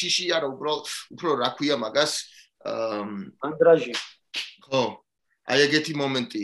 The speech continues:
Speaker 2: ანუ, როგორი რაღაცა, იცი? აა, როცა გიყვარს, რა, შენი საქმე.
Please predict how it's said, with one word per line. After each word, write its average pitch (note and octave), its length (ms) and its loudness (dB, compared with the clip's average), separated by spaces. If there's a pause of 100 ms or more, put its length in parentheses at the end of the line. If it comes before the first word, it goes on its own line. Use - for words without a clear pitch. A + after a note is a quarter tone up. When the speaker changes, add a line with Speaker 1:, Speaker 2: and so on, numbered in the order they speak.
(2000)
Speaker 2:
ანუ, D#3 240 6
როგორი E3 240 10
რაღაცა, D#3 400 6
იცი? D#3+ 260 0 (600)
აა, A#2 400 -4 (480)
როცა D3+ 240 2
გიყვარს, B2+ 560 0
რა, C3+ 240 6
შენი C3+ 320 -2
საქმე. G#2 340 -8